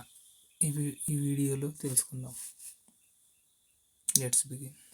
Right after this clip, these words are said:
మొదటగా, మన గాంధీ ఎందుకు చంపాడు అనేది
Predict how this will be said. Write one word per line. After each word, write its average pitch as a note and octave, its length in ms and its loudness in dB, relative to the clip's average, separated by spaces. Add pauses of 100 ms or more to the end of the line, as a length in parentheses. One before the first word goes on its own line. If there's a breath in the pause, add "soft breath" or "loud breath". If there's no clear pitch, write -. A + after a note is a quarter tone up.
(2250 loud breath)
మొదటగా, C3 420 -4 (680 loud breath)
మన C3+ 160 -2
గాంధీ C3+ 360 -2
ఎందుకు C#3 360 -2
చంపాడు C3 540 -4
అనేది B2 360 -6